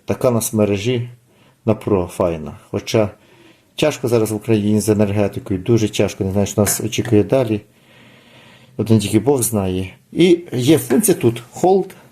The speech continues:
ця кнопочка. Можна заморозити показники. Раз, і все, і воно зафіксувалося. Ми бачимо, ми виймаємо наші щупи, все, щоб нам не, не забутися, ми можемо носити, бачимо, не під'єднано нічого, нічого не під'єднано, а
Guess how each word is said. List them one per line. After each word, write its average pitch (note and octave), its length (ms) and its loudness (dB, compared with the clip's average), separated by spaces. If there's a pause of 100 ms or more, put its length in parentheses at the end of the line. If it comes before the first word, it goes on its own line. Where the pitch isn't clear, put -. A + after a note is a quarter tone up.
(380)
ця A2+ 100 -2
кнопочка. - 540 -6 (1000)
Можна C3+ 480 2
заморозити B2 680 2
показники. - 500 -8 (160)
Раз, D#3+ 320 0 (720)
і A#2+ 60 -12
все, G#2+ 240 2
і G#2 40 2
воно C#3 240 4
зафіксувалося. A#2 680 0
Ми G#2+ 60 -4
бачимо, A#2+ 340 2
ми A#2+ 180 4
виймаємо C3 480 2
наші A#2+ 240 0
щупи, G#3+ 440 0 (380)
все, - 220 2
щоб B2 140 -4
нам B2+ 160 2
не, B2 100 2
не B2 100 0
забутися, C3+ 480 0
ми B2 80 6
можемо A#2 320 4
носити, A#2+ 240 2
бачимо, G#2+ 400 0
не A#2+ 160 2
під'єднано B2 600 2
нічого, G#3 540 0 (840)
нічого C3 240 2
не C3 80 4
під'єднано, A2+ 680 0 (840)
а G#2+ 380 2